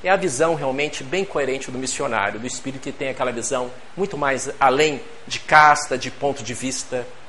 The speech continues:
não se apegando aos seus pontos de vista. Bom, gente, mas nós temos as chamadas crenças. O que que é crença aqui? É mais do que uma crença religiosa. Crença, do ponto de vista psicológico, é justamente, é um conjunto de valores, de opiniões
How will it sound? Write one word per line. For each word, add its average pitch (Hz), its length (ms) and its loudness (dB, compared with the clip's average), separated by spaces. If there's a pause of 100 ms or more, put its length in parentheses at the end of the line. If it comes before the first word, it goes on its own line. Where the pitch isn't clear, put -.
(160)
não 151 140 -4
se - 100 -2
apegando 143 560 0
aos 147 200 8
seus 147 200 -2
pontos 120 320 -4
de 123 100 -8
vista. - 380 -12 (1600)
Bom, 262 120 4
gente, 196 180 0
mas 233 220 4
nós 233 280 6
temos 226 540 2 (100)
as - 120 2
chamadas 196 480 4
crenças. - 840 -2
O 247 60 -4
que 277 160 -4
que 220 100 -2
é 196 60 -2
crença - 560 -4
aqui? - 180 -8
É - 20 -6
mais 175 280 2
do - 40 -6
que - 80 -6
uma 160 80 0
crença 135 320 -2
religiosa. 117 600 -6 (680)
Crença, 214 380 6
do - 80 0
ponto 147 160 0
de - 60 -8
vista 135 200 -2
psicológico, 123 960 6 (840)
é 165 40 2
justamente, 175 640 2
é 190 60 2
um 214 60 2
conjunto 196 440 0
de 151 120 -6
valores, 135 600 2
de 147 140 -2
opiniões 185 800 2